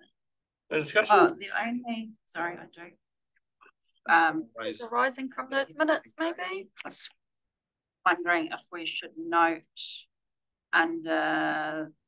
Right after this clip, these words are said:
Speaker 2: the, uh, discretionary fund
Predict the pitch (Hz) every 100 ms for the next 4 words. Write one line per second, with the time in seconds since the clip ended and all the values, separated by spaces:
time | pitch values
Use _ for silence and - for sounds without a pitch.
0 | _ _ _ _ _ - 160 156 156 -
1 | 160 160 - - - - 170 160 147 -
2 | -